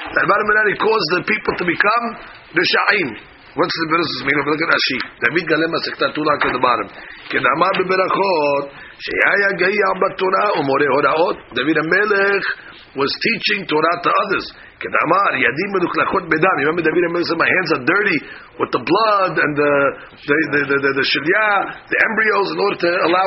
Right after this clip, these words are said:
a lady to become, uh, uh, uh, uh, permissible to a husband." ואומר, "מפיבושת רבי יפה דנתי, יפה זכיתי." מפיבושת, where Rabbi said, "You said good הלכות." ואמרינן, uh, uh, uh, נמי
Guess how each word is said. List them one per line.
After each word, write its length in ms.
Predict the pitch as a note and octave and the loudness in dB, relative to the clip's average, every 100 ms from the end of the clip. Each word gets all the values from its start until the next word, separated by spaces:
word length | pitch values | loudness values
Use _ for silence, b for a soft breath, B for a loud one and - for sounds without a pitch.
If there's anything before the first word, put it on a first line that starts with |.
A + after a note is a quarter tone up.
| F3+ | 2
a 20 | F3 | 2
lady 160 | G#3 F#3+ | 2 -2
to 40 | F3+ | -4
become, 200 | E3 F#3 D#3+ | -2 -2 -4
uh, 80 | - | -2
uh, 80 | E3 | -2
uh, 480 | F3 E3+ F3+ E3+ E3+ D3+ | 0 -2 0 -2 0 0
uh, 20 | C#3+ - | -2 -4
permissible 400 | D#3+ F#3 - F#3 D3 | -2 -2 -2 -4 0
to 60 | |
a 80 | F#3+ - | 2 2
husband." 280 | F#3+ D#3+ - B B B - | 0 -4 -6 B B B -4
ואומר, 460 | A2 B2 E3 G#3+ A#3 G#3+ | -2 0 2 2 0 0
"מפיבושת 540 | F3+ D3+ C3+ C#3+ C#3+ D3+ | 0 -2 -2 -2 -2 -2
רבי 220 | C#3 C#3+ D#3 D3 | -2 0 2 0
יפה 180 | C#3+ D#3+ D3 | 0 0 0
דנתי, 320 | G#3+ G#3+ G#3 G#3 | 0 -2 -2 0
יפה 140 | G3 G3 | 0 0
זכיתי." 380 | G3 G3 G#3+ - A#2+ | 0 0 -2 -4 -10
מפיבושת, 320 | A#2+ C3 F#3+ F#3 | -8 -2 -2 0
where 120 | F#3 | 0
Rabbi 120 | F#3+ F#3 | 2 0
said, 120 | G3 F3+ | 0 0
"You 60 | D3 | -2
said 120 | E3+ | 0
good 100 | F3+ F3+ | 0 2
הלכות." 380 | F3 E3+ F3+ B2+ B B B A2+ | 0 0 0 -2 B B B -2
ואמרינן, 840 | B2 C3 C#3 D#3+ A3 A3+ A3 G3 | 0 2 0 -2 0 0 0 0
uh, 400 | E3 - - - | -4 -12 -20 -2
uh, 40 | B2+ | 0
uh, 840 | B2+ B2 C3 A#2+ A#2+ B2+ B2 A#2+ A#2+ A#2 | 2 0 2 0 0 0 0 0 -2 -2
נמי 220 | C#3+ D#3 | -2 0